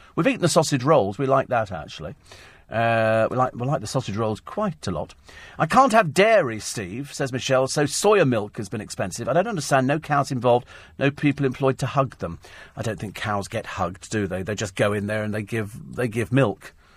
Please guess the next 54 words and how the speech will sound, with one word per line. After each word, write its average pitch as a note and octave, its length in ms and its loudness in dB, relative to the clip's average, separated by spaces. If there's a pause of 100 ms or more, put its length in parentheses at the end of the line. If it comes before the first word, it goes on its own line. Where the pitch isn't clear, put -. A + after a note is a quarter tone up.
(160)
That's G#2 220 -6
how G#2+ 140 0
it F2 100 -6
works. G#2+ 420 -4 (480)
Uh, D3+ 420 6
another G#3 200 4
one F3+ 100 4
here, E3+ 160 4
very D3 180 0
quickly. G#3 560 -2 (1200)
Uh, B2 800 4
very B2 140 -4
quickly. B2 260 -8
Wait C3 140 -4
a - 20 -6
minute. A#2 160 -6 (800)
Computer - 300 -2
takes - 320 -4
ages A2 340 0
to G#2 80 -8
sort G#2 160 -2
of G2+ 140 -2 (420)
load B2+ 460 8
up, A#2+ 260 4 (180)
which A2 200 -10
is G2+ 80 -8
very G2+ 220 -2
interesting. G#2+ 560 -8 (100)
And A#2+ 640 -2
so B2 140 -4
let's C3 200 -8
go A2+ 180 -4
here. A2 140 -2
A - 260 -8
lot G#3+ 60 0
of G3+ 60 0
people F3+ 140 4
were E3 60 2
talking D#3+ 200 4
about C#3 100 0
Katie C#3+ 280 2
Hopkins A2+ 420 0
last F#2+ 260 0
week. F#2+ 160 -6
I - 60 -12
thought - 180 -14
she - 100 -14
was D#2 120 -14
very D#2+ 240 -12
funny D#2 280 -10
last D2 320 -10
week. D#2 180 -10
Very F2 480 0
funny. D2+ 240 -8